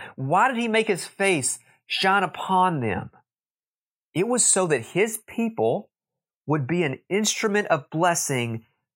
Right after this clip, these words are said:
unto and upon the entire world. Y-, you see that in Genesis twelve, verse three. You see that in Genesis twenty-two, verse eighteen.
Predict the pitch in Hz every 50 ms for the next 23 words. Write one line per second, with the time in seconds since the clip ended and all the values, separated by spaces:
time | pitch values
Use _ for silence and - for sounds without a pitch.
0 | _ _ _ _ _ _ _ _ _ _ _ - 160 180 180 170 160 - - -
1 | - 196 185 180 175 160 139 127 - - 123 - - - - 175 165 160 151 143
2 | 135 143 143 135 113 104 101 - - - - 151 147 147 151 151 143 143 139 135
3 | 123 _ _ _ _ _ _ _ _ _ _ - 117 120 113 98 90 90 - -
4 | - - _ _ _ _ _ _ _ _ _ _ _ _ _ _ _ _ _ _
5 | _ _ _ _ _ _ _ _ _ _ _ _ _ _ _ _ _ _ _ _
6 | - - 190 180 - 196 220 220 196 - - 240 247 208 247 233 220 - 208 220
7 | 185 151 214 233 240 220 - 220 190 - - - 233 233 226 220 190 226 220 -
8 | - - - 220 220 247 247 226 165 123 - - - - 170 147 - 233 190 233
9 | 233 - 208 202 160 175 226 233 220 - 220 196 - - - 220 226 220 - -
10 | 226 220 196 220 214 208 196 - 208 220 208 - - 220 226 214 -